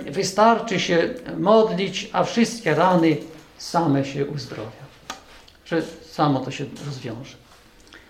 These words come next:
Inni uważają, że, e, oddać się trzeba Panu Jezusowi czy Matce Boskiej i tak w takim duchu Ojca Dolindo, o nic się nie troszczyć więcej.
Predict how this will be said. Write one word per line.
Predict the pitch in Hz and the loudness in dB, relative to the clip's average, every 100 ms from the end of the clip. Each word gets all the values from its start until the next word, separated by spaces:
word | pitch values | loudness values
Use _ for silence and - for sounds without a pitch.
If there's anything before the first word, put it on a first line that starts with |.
| - - - _ | -20 -20 -20 _
Inni | - 226 240 220 208 226 226 - | 2 6 8 8 8 6 4 -2
uważają, | - 175 175 170 185 160 151 170 202 180 - - - - | -4 2 4 4 4 6 4 4 2 -4 -12 -20 -18 -12
że, | 131 147 180 196 - - - - 175 170 170 165 165 165 147 - - - - - 226 | -4 2 4 4 2 -6 -12 -4 0 0 0 -2 -2 -4 -8 -16 -20 -20 -20 -16 -14
e, | 220 | -8
oddać | - 214 208 190 185 | 2 4 4 2 2
się | - 165 | 0 -2
trzeba | - 190 180 | -2 4 4
Panu | 175 165 | 4 2
Jezusowi | 160 131 127 - 190 170 | 2 0 -2 2 4 4
czy | 147 143 | 0 0
Matce | 151 143 - 135 | 0 0 -4 0
Boskiej | 190 185 - 180 156 151 - - - _ _ _ _ _ - | 4 4 0 -2 -2 -2 -10 -20 -20 _ _ _ _ _ -10
i | 202 | -4
tak | 190 165 - | 0 0 2
w | |
takim | 170 - 143 135 | 0 2 0 0
duchu | 180 175 156 | -2 0 2
Ojca | 160 160 - | 2 0 -2
Dolindo, | 120 131 180 175 151 151 151 - - - | -4 -2 0 2 2 2 0 -12 -14 0
o | 202 | 2
nic | 180 160 | 4 2
się | - 147 | 0 0
nie | 139 | 0
troszczyć | - 110 113 - 135 123 | -4 -8 -10 -12 -12 -12
więcej. | 120 139 - | -10 -12 -14